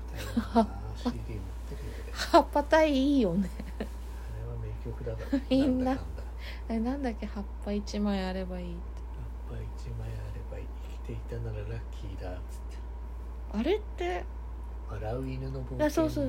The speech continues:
Speaker 2: そう。でもあれ、仏教のあれだよね。あれ？仏教？なんだっけ？あの、ブッダが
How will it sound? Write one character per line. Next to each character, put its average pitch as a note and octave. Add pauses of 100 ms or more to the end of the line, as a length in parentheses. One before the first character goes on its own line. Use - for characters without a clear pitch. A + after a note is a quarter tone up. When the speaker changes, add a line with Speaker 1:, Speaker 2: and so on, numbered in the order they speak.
Speaker 2:
そ -
う。 - (300)
で G4
も E4+
あ C#4
れ、 D4+ (200)
仏 F#4+ (120)
教 F4
の B3
あ A3+
れ G#3+
だ G#3
よ G3
ね。 F3 (1120)
あ C4
れ？ E4+
仏 D#4+ (120)
教？ F#3+ (220)
な D4
ん D4+
だ B3
っ G#3
け？ F#3 (300)
あ -
の、 G#3+ (1300)
ブ B3
ッ E4 (140)
ダ A3+
が G3